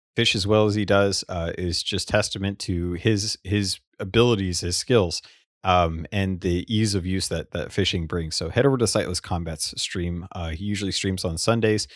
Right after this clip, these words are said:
Um, unfortunately, it's just a little too early for my sleep schedule, and I, I've had to bow out.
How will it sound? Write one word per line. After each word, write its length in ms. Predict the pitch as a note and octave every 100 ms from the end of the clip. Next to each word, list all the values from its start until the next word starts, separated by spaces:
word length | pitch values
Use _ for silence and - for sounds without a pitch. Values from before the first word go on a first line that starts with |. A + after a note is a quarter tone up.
| - - -
Um, 240 | F#2 E2+ -
unfortunately, 500 | F#2+ C3+ B2+ B2+ A2+
it's 160 | G2
just 240 | - - -
a 60 |
little 280 | F#2+ A2 G#2+
too 160 | G2 A2
early 240 | G2 F#2+
for 160 | F#2 F#2
my 120 | F2
sleep 260 | - F#2+ -
schedule, 400 | - F2 F2+ -
and 100 | F2+
I, 220 | E2 F2+ -
I've 200 | F2+ -
had 160 | F#2
to 60 | E2
bow 240 | F#2 F2
out. 220 | E2+ E2+